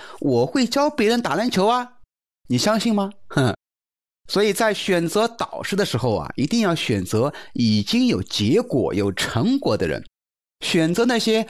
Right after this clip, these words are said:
课量很大，而且呢，返聘率比较高、比较有口碑的老师，他们是自己真正做到了，才更加有说服力。而那些根本就没有做到课量爆的人，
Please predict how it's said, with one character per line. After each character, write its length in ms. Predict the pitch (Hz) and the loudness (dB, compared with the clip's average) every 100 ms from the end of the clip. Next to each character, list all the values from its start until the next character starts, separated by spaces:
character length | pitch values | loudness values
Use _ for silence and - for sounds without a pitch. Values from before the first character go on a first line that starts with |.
| - - | -8 -4
课 260 | 320 254 | 0 2
量 240 | 214 196 139 | 2 0 0
很 260 | 120 101 | -2 -2
大， 220 | - 254 - | -2 -4 -4
而 80 | - | -6
且 180 | 135 127 | -2 0
呢， 220 | 120 135 - _ _ - | 2 0 -4 _ _ -8
返 240 | - 110 | -4 -4
聘 240 | - 240 220 | -2 0 2
率 120 | 135 | 0
比 140 | - | 0
较 160 | 147 156 | 0 0
高、 260 | 170 233 233 - | 2 0 0 -2
比 80 | |
较 160 | 113 190 | 0 0
有 80 | 208 | 0
口 340 | - 120 90 | -2 -4 -4
碑 240 | - 240 196 | -2 0 2
的 80 | |
老 180 | 107 - | -2 -4
师， 300 | - - 87 - - _ - | -6 -6 -6 -12 -20 _ -2
他 120 | 277 | 0
们 140 | 262 | 0
是 120 | 196 185 | 0 -2
自 220 | - - | 0 -2
己 180 | 104 - _ - | -2 -6 _ -6
真 240 | 285 302 | -2 0
正 220 | 294 240 135 | 0 -2 0
做 200 | 165 131 | 0 0
到 200 | 104 80 | 0 -2
了， 160 | - - _ - | -4 -12 _ -10
才 300 | - 101 117 | -4 0 -2
更 320 | - 202 117 | 0 0 0
加 160 | 131 107 | 0 -2
有 140 | 110 | -4
说 280 | - 214 147 | -4 -2 -2
服 160 | - 87 | -2 -6
力。 180 | 80 - - - - | -8 -12 -18 -12 -4
而 100 | 214 | -2
那 140 | 233 | 0
些 240 | 233 226 226 _ | 0 0 -2 _
根 240 | - 277 254 | -2 0 0
本 160 | 214 | 0
就 160 | 196 220 | 0 0
没 140 | 208 | 2
有 160 | 240 208 | 2 0
做 300 | - 269 220 | -2 0 2
到 180 | 226 214 | 2 -2
课 220 | - 226 | 0 0
量 120 | 233 233 | 2 0
爆 200 | 330 277 | 0 0
的 120 | 185 135 | 0 0
人， 200 | 110 | 0